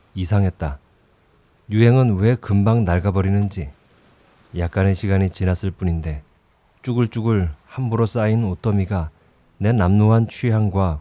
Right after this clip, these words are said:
구매의 이력처럼 느껴져 울적했다. 지난해 내가 우쭐한 기분으로 걸치고 다닌 것은 무엇이었을까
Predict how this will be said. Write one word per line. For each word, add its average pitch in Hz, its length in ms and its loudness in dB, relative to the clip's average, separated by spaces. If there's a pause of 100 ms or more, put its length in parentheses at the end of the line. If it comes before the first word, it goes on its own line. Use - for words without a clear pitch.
구매의 95 580 0
이력처럼 92 640 -2
느껴져 82 540 -4 (100)
울적했다. 80 840 -6 (1080)
지난해 110 680 2
내가 95 240 -2
우쭐한 117 580 0
기분으로 104 640 0
걸치고 98 440 -2
다닌 98 220 2
것은 92 400 -4 (200)
무엇이었을까 87 960 -4